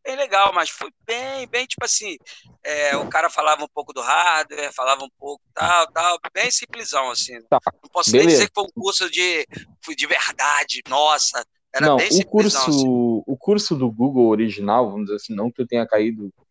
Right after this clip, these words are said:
Speaker 2: igual o pica-pau, foi tapeado. Não, não foi. Mas assim, o curso do Google oficial é no Google Classroom, tá? Só que o
Speaker 1: Aham.
Speaker 2: que que o Google te faz? O Google, ele é baita esperto. Eu sei porque eu trabalho com ele.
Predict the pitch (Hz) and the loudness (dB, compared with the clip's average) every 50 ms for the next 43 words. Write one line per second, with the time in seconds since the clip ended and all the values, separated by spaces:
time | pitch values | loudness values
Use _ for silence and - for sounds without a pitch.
0 | _ _ - - 107 110 117 123 123 120 - - 120 117 127 135 151 - 494 480 | _ _ -12 -8 0 2 4 4 4 2 2 0 0 2 2 2 4 6 6 6
1 | 466 480 453 427 440 - 339 359 359 403 403 381 330 247 190 - - 143 143 135 | 8 6 4 2 6 6 6 8 8 8 6 4 4 2 0 -4 -2 2 2 4
2 | 123 123 143 147 - 135 120 101 - _ _ _ _ - - - 113 123 127 135 | 4 2 0 -2 0 2 2 2 2 _ _ _ _ -20 -10 -4 0 0 2 2
3 | 147 143 - - 123 104 - _ _ _ _ _ _ _ _ _ _ - - 175 | 0 -4 -4 -4 -4 -4 -4 _ _ _ _ _ _ _ _ _ _ -6 -4 -2
4 | 175 - - - 240 294 302 - - 214 175 156 139 123 120 127 156 190 165 131 | -2 -2 -2 -2 0 2 2 2 0 -2 0 -2 -2 -2 0 0 0 0 2 2
5 | 131 123 117 117 131 160 175 - - 170 190 160 - 135 113 123 143 147 139 123 | 2 2 4 4 4 4 4 2 -2 -4 -4 -2 2 2 4 4 4 2 2 0
6 | 127 139 139 135 123 - 147 160 156 160 151 - - 131 139 151 151 - - - | -2 -2 -4 -4 -2 0 0 4 4 4 4 4 4 6 6 6 4 2 -2 -2
7 | - 113 104 - _ _ _ _ _ - _ _ - - 90 95 101 98 - - | -2 -2 -2 -6 _ _ _ _ _ -20 _ _ -6 -2 0 0 0 -2 -6 -16
8 | - - - - - - - - - - - 175 214 196 131 104 98 95 104 110 | -20 -16 -12 -12 -12 -8 -8 -6 -2 2 4 4 6 6 4 2 2 0 0 0
9 | 120 208 214 127 - - 170 170 151 151 143 131 - 143 123 - 117 104 107 104 | 0 -2 -4 -6 -6 0 0 0 2 0 -2 -2 -4 -6 -2 2 2 2 2 0
10 | 113 113 - 160 170 190 196 190 165 139 143 180 202 - - - - - - 98 | -2 -6 -4 2 2 4 4 4 4 4 4 2 2 0 -8 -14 -10 -4 -2 -2
11 | 92 - - _ _ _ _ _ _ _ _ _ _ - - 107 113 117 113 - | -2 -2 -4 _ _ _ _ _ _ _ _ _ _ -12 -4 -2 -2 -2 -2 -2
12 | - 151 151 - 208 214 - 294 294 - 285 262 233 214 214 214 202 - - 147 | -4 -4 -2 -4 -6 -4 -4 -4 0 2 4 4 6 6 6 4 4 0 0 2
13 | 143 151 165 156 123 - | 2 4 2 2 0 -4